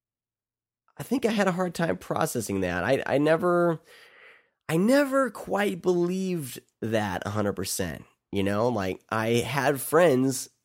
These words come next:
in school, and, and, you know, I mean, here we are in the big bad public school. They're gonna teach you evolution,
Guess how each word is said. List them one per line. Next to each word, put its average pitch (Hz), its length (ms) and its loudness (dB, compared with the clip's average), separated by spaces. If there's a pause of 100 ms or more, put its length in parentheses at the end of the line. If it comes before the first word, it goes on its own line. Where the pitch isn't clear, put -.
(100)
in 123 180 4
school, 123 480 0
and, 95 240 -2
and, 95 200 -2
you 107 80 0
know, 95 60 -2
I 98 40 -2
mean, 95 300 0
here 107 200 2
we 120 140 6
are 123 120 6
in 110 60 4
the 90 80 -2
big 113 240 -2
bad 120 260 2
public 135 260 4
school. 160 300 8
They're 110 120 6
gonna 107 160 2
teach 123 240 -4
you 143 100 6
evolution, 156 680 4